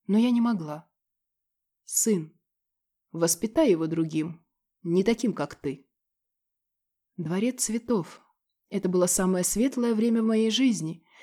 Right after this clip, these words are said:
если бы все сложилось иначе. Я видел содранные сапфиры, я понял. Это тоже, наверное, было глупо. Прости. Ты стала злом, Ордалика. Твое упрямство в достижении власти.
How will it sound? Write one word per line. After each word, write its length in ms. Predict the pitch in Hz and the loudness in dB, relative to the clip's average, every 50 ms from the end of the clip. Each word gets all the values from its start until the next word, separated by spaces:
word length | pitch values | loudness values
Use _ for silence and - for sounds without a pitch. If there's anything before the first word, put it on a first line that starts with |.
| - - - - | -20 -20 -8 0
если 360 | 190 220 311 302 - - 285 | 4 4 6 6 4 0 0
бы 100 | 233 254 | 0 0
все 220 | 240 - - 202 208 | 0 2 2 2 2
сложилось 580 | - 185 180 180 165 170 170 175 170 170 - | 2 2 2 2 2 0 0 0 0 -2 -2
иначе. 560 | 170 165 160 160 165 160 - - 170 165 165 _ _ _ _ _ _ _ _ _ _ _ _ _ _ _ _ _ _ _ _ _ | 0 0 -2 -4 -6 -6 -6 -8 -8 -10 -14 _ _ _ _ _ _ _ _ _ _ _ _ _ _ _ _ _ _ _ _ _
Я 240 | - 165 170 170 196 | 0 2 4 4 6
видел 260 | 247 330 262 185 165 | 6 6 6 4 2
содранные 540 | 165 - - 185 170 160 156 156 160 160 156 | 2 2 2 2 2 2 0 0 0 -2 -2
сапфиры, 640 | - - 170 165 - - 220 208 170 143 135 139 - _ _ _ _ _ - | -2 -4 -4 -6 -4 -2 0 0 0 0 -2 -8 -12 _ _ _ _ _ -6
я 160 | 170 160 151 | -4 -4 -2
понял. 420 | - - 214 202 165 143 139 160 - _ _ _ _ _ _ _ _ _ _ _ _ _ _ _ _ _ _ _ - | 0 2 2 2 2 -2 -6 -10 -14 _ _ _ _ _ _ _ _ _ _ _ _ _ _ _ _ _ _ _ -6
Это 200 | 220 220 - 262 | -4 -4 -4 -2
тоже, 300 | - 311 302 269 - 165 | -2 -2 0 0 0 -2
наверное, 460 | 160 151 156 160 160 165 160 160 156 | -2 -2 -2 -2 -2 -2 -4 -4 -4
было 200 | 156 160 160 160 | -2 -2 -2 -2
глупо. 500 | 160 160 160 160 165 - - 160 160 - _ _ _ _ _ | -2 -4 -4 -4 -6 -8 -12 -14 -14 -18 _ _ _ _ _
Прости. 600 | - 175 170 - - - - 226 208 185 - _ _ _ _ _ _ _ _ _ _ _ _ _ _ _ _ _ _ _ _ _ | -10 -8 -6 -6 -6 -4 -2 -2 -2 -4 -6 _ _ _ _ _ _ _ _ _ _ _ _ _ _ _ _ _ _ _ _ _
Ты 340 | - 160 156 156 160 160 - - | -2 0 0 0 -2 -4 -6 -8
стала 420 | - - - - 165 160 165 160 165 | -10 -8 -4 -2 -2 0 0 -2 -2
злом, 480 | 156 170 185 226 226 190 160 160 - _ _ | 0 2 4 4 4 4 2 -2 -8 _ _
Ордалика. 640 | 160 160 160 156 160 156 156 156 156 - - - - _ _ _ _ _ _ _ - | -8 -6 -4 -4 -4 -4 -4 -4 -6 -6 -12 -14 -16 _ _ _ _ _ _ _ 2
Твое 260 | 170 170 170 175 175 | 6 8 8 8 8
упрямство 560 | 165 170 185 190 196 196 190 - - 165 165 | 6 4 4 4 4 4 0 -2 -2 -2 -2
в 60 | 160 | 0
достижении 600 | 156 170 165 - 175 170 160 175 170 165 160 156 151 | 0 -2 0 0 0 2 4 4 4 4 4 2 0
власти. 680 | 151 156 156 175 233 220 - - - 165 165 - | 0 2 4 4 4 4 2 -2 -6 -10 -10 -12